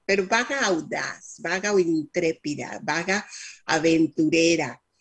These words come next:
eh, esa vagancia trotamundos. Hay dos personas, les voy a decir, que yo admiro mucho por su capacidad de flexibilidad mental y física para viajar. Una es Dani Zavala,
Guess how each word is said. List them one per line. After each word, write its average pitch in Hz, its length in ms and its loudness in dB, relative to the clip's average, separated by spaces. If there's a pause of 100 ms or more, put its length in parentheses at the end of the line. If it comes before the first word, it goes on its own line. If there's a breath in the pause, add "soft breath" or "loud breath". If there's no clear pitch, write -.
(180)
eh, 156 300 -6
esa 190 260 2
vagancia 190 720 -2 (140)
trotamundos. 165 1000 2
Hay 285 160 2
dos 359 220 -4
personas, 185 680 0
les 160 120 -8
voy 165 100 -2
a 175 40 0
decir, 185 220 -4
que 160 160 -6
yo 165 320 0 (260 loud breath)
admiro 196 420 4
mucho 202 360 2
por 170 240 -6
su - 200 -8
capacidad 160 760 -2
de 175 460 0 (280)
flexibilidad 180 1500 0 (500)
mental 160 920 2
y 147 140 -8
física 175 520 -4
para 175 220 -2
viajar. 185 400 -2 (760 soft breath)
Una 175 280 4
es 165 280 0
Dani 160 360 0
Zavala, 156 580 -4